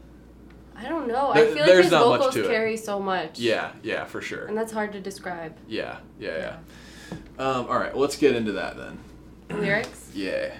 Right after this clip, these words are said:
Speaker 1: All right.
Speaker 2: <clears throat> All right. "I only met you in my dreams before, when I was young and alone in the world.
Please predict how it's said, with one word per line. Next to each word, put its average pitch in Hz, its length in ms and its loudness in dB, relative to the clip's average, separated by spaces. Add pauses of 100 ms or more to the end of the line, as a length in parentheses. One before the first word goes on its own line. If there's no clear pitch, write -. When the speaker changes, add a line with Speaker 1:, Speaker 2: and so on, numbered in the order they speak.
(300)
Speaker 1:
All - 80 -14
right. - 180 -18 (880)
Speaker 2:
<clears throat> - 440 0 (1300)
All 123 100 -2
right. 98 220 -2 (800)
"I 123 100 0
only 147 220 2
met 139 240 4
you 135 100 2
in 131 80 0
my 113 120 -2
dreams 110 340 -6
before, 95 600 -6 (180)
when 107 140 -8
I 104 100 -4
was 104 200 -6
young 107 240 0
and 107 100 -4
alone 95 300 -6
in 92 100 -10
the 90 60 -10
world. 82 400 -10